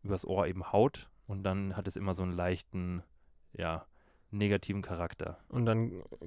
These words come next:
Speaker 2: gibt der eine dem anderen einfach seinen, seinen Degen. Nee, wie, wie heißt es? Doch, ist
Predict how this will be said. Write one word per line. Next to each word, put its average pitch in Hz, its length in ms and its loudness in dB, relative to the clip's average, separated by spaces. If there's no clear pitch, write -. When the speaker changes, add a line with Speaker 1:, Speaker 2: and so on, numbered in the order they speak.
Speaker 2:
gibt - 440 -4
der 113 160 2
eine 117 220 2
dem 113 140 2
anderen 113 260 2
einfach 113 280 0
seinen, 110 640 0
seinen 107 420 -2
Degen. 110 420 2
Nee, 104 180 -2
wie, 107 180 -6
wie 113 180 -4
heißt 113 260 -6
es? 117 220 -8
Doch, 117 260 -6
ist - 220 -8